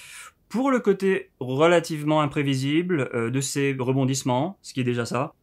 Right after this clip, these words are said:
et dans un emballage pas trop dégueu, avouons-le, à défaut d'avoir une personnalité.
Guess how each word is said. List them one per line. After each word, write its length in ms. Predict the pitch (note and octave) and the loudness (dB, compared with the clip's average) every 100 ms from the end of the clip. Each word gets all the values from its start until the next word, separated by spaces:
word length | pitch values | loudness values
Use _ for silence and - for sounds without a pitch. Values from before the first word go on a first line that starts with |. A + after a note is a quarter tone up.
| _ - | _ 2
et 120 | F3+ | 6
dans 200 | G3+ F#3+ | 6 6
un 40 | F3 | 4
emballage 560 | D#3 D3 D#3+ F3+ C#3 _ _ | 4 4 4 2 -4 _ _
pas 240 | - F3+ F#3 | 2 4 4
trop 160 | F#3 | 2
dégueu, 540 | E3+ D#3+ D#3+ E3 E3+ C#3 | 0 4 4 4 4 2
avouons-le, 880 | D3 D3 C#3 C3 B2+ C3 D3 D#3+ - | 2 2 2 2 2 2 2 -2 -2
à 160 | F3 E3+ | 2 2
défaut 180 | D#3 D#3+ | 4 2
d'avoir 260 | C#3+ C#3 | 4 4
une 60 | B2+ | 4
personnalité. 600 | A#2+ A2+ A2 A2 - | 0 -4 -8 -8 -12